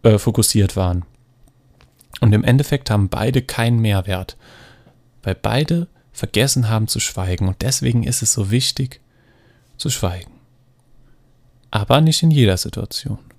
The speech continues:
Manchmal sollte man auch was sagen, weil manchmal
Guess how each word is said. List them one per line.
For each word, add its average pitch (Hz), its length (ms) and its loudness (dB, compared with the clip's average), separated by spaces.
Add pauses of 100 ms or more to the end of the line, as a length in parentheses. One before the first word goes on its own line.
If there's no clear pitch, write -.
(360)
Manchmal 110 800 0
sollte - 340 -8
man 107 200 0
auch 117 160 -4
was 139 180 0
sagen, 95 520 -2 (580)
weil 90 160 -4
manchmal 131 720 0